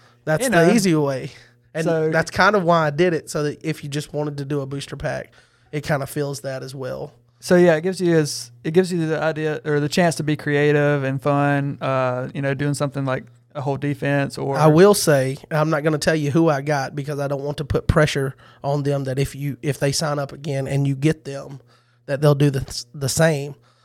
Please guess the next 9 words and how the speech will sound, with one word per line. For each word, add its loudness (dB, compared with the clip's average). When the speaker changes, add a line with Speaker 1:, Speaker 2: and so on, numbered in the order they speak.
Speaker 1:
But -4
I 4
got 0
a 2
Nats 2
promo 0
Priest -4
of -2
Zeus. -4